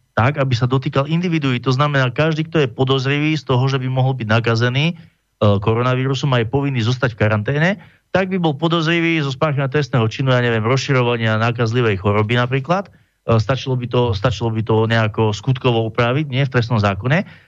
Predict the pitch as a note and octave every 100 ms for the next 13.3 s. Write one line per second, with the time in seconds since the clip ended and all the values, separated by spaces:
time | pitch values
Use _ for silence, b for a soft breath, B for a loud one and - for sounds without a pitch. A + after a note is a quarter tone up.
0 | B A2 A2 F3+ F#3+ F3+ E3+ E3 D#3+ D#3+
1 | D3 - _ D#3 F3+ F3+ E3+ F3 D3+ D3
2 | E3+ D#3+ D3+ C3 A#2 A2 G#2+ E3 A3+ -
3 | _ _ _ - F3 E3+ E3+ D#3+ D#3+ F#3+
4 | F3+ E3+ D#3+ D3 D3 D#3+ E3 D#3+ D#3+ F3
5 | - E3 D#3+ D#3+ D#3+ E3+ E3+ F3+ - G#3
6 | D3 A#2+ A#2 A2 B - B2+ D3 D#3 D#3+
7 | C#3+ C#3+ D#3+ C#3 E3 D#3 D3+ C3+ C#3+ D#3+
8 | C3+ C3 C#3+ C#3+ C#3 C#3 B2+ C#3+ C3+ A#2
9 | B2+ C#3 C3 A2 A2+ C#3 C#3 C3 C3 B2
10 | B2+ C#3 C3+ B2+ C3 B2 C3 B2+ B2+ B2
11 | C#3 B2+ B B - B2+ C#3+ A#2+ C#3 C3
12 | B2 B2+ C3+ A#2 C3 C#3 C#3 B2+ B2 A#2
13 | B2 A2+